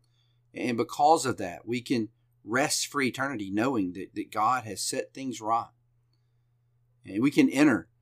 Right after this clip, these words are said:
into the new heavens, the new earth, as new resurrected creatures, knowing that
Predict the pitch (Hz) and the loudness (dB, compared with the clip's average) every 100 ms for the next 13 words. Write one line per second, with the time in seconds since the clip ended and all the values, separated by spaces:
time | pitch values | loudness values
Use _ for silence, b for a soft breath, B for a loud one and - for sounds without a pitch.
0 | _ - 131 131 - 135 117 120 123 156 | _ -6 -4 -2 2 2 2 4 10 10
1 | 131 135 123 104 - 107 127 127 127 113 | 8 2 0 -2 0 2 4 4 4 0
2 | - - _ _ _ _ _ 107 104 147 | -4 -18 _ _ _ _ _ -6 4 6
3 | 143 127 - 139 131 127 107 - 147 139 | 8 6 4 2 0 0 -4 -2 -4 -2
4 | 101 104 123 131 101 92 | -6 -2 0 2 0 -2